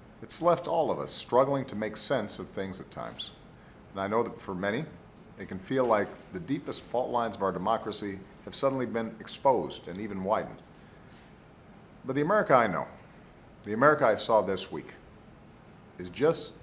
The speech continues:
not as divided as some folks try to insist.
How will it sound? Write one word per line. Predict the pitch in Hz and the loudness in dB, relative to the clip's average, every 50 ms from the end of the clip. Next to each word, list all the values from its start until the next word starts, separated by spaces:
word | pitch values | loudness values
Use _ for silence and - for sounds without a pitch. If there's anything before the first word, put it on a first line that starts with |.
| 87 82 | -12 -6
not | 85 95 107 113 113 - - | -2 0 0 0 0 -2 -6
as | 87 80 | -12 -12
divided | - 80 73 85 87 92 92 90 92 85 80 | -12 -10 -6 -2 -2 -2 -2 -2 -4 -8 -8
as | 73 - | -10 -10
some | - - 90 82 | -8 -8 -8 -8
folks | - - 90 82 - - | -6 -8 -8 -8 -8 -10
try | - - 85 78 76 | -12 -8 -8 -8 -8
to | 80 | -8
insist. | 80 76 - - - - - - - - | -10 -8 -8 -10 -10 -10 -12 -14 -14 -16